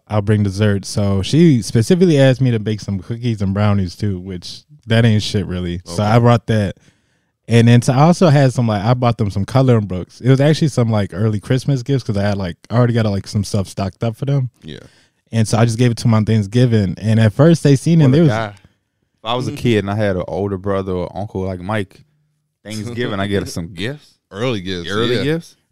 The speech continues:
Speaker 1: I mean, it was, it was a color. They're, like, giant coloring books or whatever, but
Speaker 3: They
Speaker 1: they
Speaker 3: did.
Speaker 1: like,
Speaker 3: They
Speaker 1: they
Speaker 3: like
Speaker 1: like,
Speaker 3: that
Speaker 1: yeah,
Speaker 3: shit.
Speaker 1: they, my cousin, he's real good at, like, art and whatever. He
Speaker 3: Oh,
Speaker 1: likes
Speaker 3: yeah,
Speaker 1: to
Speaker 3: you
Speaker 1: draw
Speaker 3: told
Speaker 1: and
Speaker 3: me
Speaker 1: stuff.
Speaker 3: that, yeah.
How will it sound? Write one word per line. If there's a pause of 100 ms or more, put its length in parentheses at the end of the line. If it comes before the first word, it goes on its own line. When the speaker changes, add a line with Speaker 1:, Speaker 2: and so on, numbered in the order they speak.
(140)
Speaker 1:
I
mean, (360)
it
was, (180)
it
was
a
color.
They're,
like,
giant
coloring
books
or
whatever,
but (280)
Speaker 3:
They
Speaker 1:
they
Speaker 3:
did.
Speaker 1:
like,
Speaker 3:
They
Speaker 1:
they
Speaker 3:
like
Speaker 1:
like,
Speaker 3:
that
Speaker 1:
yeah,
Speaker 3:
shit.
Speaker 1:
they, (180)
my
cousin,
he's
real
good
at,
like,
art
and
whatever.
He
Speaker 3:
Oh,
Speaker 1:
likes
Speaker 3:
yeah,
Speaker 1:
to
Speaker 3:
you
Speaker 1:
draw
Speaker 3:
told
Speaker 1:
and
Speaker 3:
me (120)
Speaker 1:
stuff.
Speaker 3:
that,
yeah.